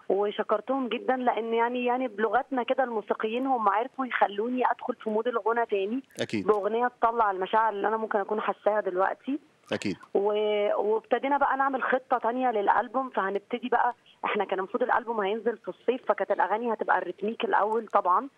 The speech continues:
Speaker 2: طبعًا.
Speaker 1: الأغاني الإيقاعية الأول، وبعد كده ن-، نقفل بالدراما على الشتاء، فهنقلب بقى الألبوم، فهنبتدي دلوقتي بالأغاني الدرامية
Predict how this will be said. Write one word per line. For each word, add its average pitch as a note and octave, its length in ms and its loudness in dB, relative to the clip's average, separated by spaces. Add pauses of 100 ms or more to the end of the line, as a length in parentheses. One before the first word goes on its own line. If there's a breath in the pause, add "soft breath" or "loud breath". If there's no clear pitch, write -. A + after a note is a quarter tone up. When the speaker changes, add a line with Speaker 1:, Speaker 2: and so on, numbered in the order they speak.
(120)
Speaker 2:
طبعًا. G2+ 300 -4
Speaker 1:
الأغاني F#3+ 340 0
الإيقاعية G3 480 0
الأول، A3+ 280 2
وبعد F#3+ 220 -2
كده A3 400 0
ن-، F#3 340 -2
نقفل G#3+ 320 -4
بالدراما G3 520 0
على F3+ 180 2
الشتاء، D4 400 0 (360 loud breath)
فهنقلب C4 500 2
بقى G#3+ 160 4
الألبوم، F#3 400 0
فهنبتدي F#3+ 520 -2
دلوقتي G3+ 380 -2
بالأغاني G3 420 0
الدرامية G3+ 640 -2